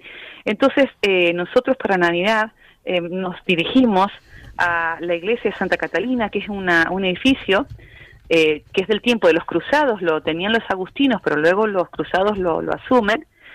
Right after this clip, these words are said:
Y bueno, Santa Catalina viene a ser nuestra mirada, nuestro horizonte, porque todos llegamos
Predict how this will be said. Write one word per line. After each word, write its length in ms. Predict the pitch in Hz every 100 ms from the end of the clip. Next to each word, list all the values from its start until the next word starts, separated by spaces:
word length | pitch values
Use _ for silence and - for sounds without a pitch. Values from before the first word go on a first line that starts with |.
| - - -
Y 60 | 226
bueno, 200 | 254 220 -
Santa 220 | 220 214
Catalina 680 | 208 202 208 247 294 240 294 - - -
viene 240 | 185 240 240
a 120 | 226
ser 160 | 247 254
nuestra 320 | 214 - 170
mirada, 480 | 175 180 214 185 175
nuestro 260 | 175 180
horizonte, 540 | 170 165 - 214 175 156
porque 240 | 165 -
todos 340 | 180 233 262 214
llegamos 440 | 190 202 214 226